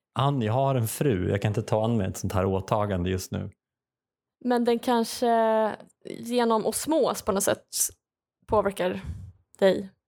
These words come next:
Speaker 1: Men om man nu ska d-, dyka ner i all vår superstjärna, vart ska man börja då? Vilken bok rekommenderar du?
Speaker 2: Vad gör den härskande klassen när den härskar finns, eh, att tillgå på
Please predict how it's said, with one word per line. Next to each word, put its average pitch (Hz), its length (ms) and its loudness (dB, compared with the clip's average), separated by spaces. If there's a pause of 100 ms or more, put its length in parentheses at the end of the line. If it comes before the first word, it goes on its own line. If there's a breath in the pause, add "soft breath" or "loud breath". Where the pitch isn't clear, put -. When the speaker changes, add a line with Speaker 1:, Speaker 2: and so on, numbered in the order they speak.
(500)
Speaker 1:
Men 123 240 2
om 135 120 0
man 131 140 2
nu 131 120 2
ska 117 460 0
d-, - 320 -2
dyka 120 420 0
ner 131 240 2
i 107 60 2 (140)
all 107 160 0
vår 101 180 2
superstjärna, 104 640 0
vart 95 140 -2
ska - 120 -2
man 101 100 2
börja 110 360 2
då? - 160 -4 (340)
Vilken 104 220 -2
bok 104 220 -2
rekommenderar 101 600 0
du? - 160 -12 (1000)
Speaker 2:
Vad 285 240 0
gör 285 260 4
den 269 160 2
härskande 269 360 0
klassen 240 280 0
när 226 100 4
den 226 120 2
härskar 262 600 2
finns, 202 880 0
eh, 190 300 2
att 196 140 -2 (320)
tillgå 226 580 2
på 214 180 2